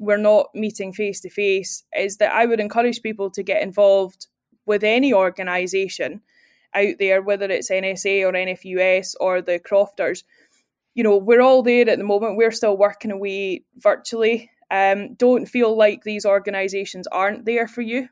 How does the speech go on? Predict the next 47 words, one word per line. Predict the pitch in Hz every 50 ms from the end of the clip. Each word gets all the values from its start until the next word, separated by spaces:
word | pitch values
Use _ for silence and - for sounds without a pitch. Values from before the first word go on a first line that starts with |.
| _
because | - 202 - - 214 208 214 208
of | 220 214 -
that. | 226 240 262 - - _ _ _ _ _ _ _ _ _ _ _ _ -
You | - 226
know, | 208 196 202 - - -
it, | 220 220 -
it | - 214 156 - _
could | - 240 240 233 240
potentially | - 208 - 220 214 214 214 214 - 208 190
be | 190 202 196
a | 190 190
very | 196 208 202 202 202 196 185 180 175
long, | - 208 208 202 202 202 202 202 202 190 170 - _ _ - 214
dull | 214 220 202 208 208 196
winter | 185 190 196 208 220 214 226 175 185 180
for | - - 185 180
us | 180 170
all. | 180 185 180 202 226 233 226 -
It's | 247 - - -
certainly | - 202 190 - 190 185
looking | 175 185 196 - - 190
that | 190 190 175 -
way | - 196 190
at | 175 175
the | -
moment. | 185 185 190 185 175 160 - - _ -
Um, | 185 185 185 185 190 190 185 - _ _ _ _ _ _ _ _
so | - - 254
I | 262 277
would | 277 269 214
just | 240 240 240
say | - 226 220
anybody | 226 240 247 262 226 240 226 214
that's | 208 180 190 -
out | 202 202 - -
there, | 196 196 202 202 196 - - _ _ _ _ _ _ _ _ - -
virtually, | 190 185 226 247 247 214 - 254 240 226 226 220 - -
virtual | 190 214 214 214 - 226 214
meetings | 220 220 - 220 226 -
make | 220 214 214
it | - -
so | - 214 208
much | 208 196 185 -
easier | 208 208 202 196 226 214 208
to | - - 190
get | 196 185 -
involved. | 190 185 196 190 196 220 247 226 - - -